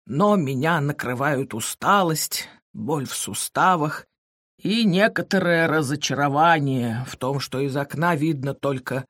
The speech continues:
городские пейзажи. Но вот, наконец,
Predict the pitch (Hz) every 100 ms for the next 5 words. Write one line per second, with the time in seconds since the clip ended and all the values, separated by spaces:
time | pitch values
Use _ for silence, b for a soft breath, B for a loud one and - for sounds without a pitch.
0 | _ 139 185 147 - - - 170 131 123
1 | 139 131 120 101 - - 117 _ _ _
2 | _ _ _ _ _ _ _ _ - 123
3 | 214 240 226 147 156 202 147 143 - 113
4 | 113 208 226 -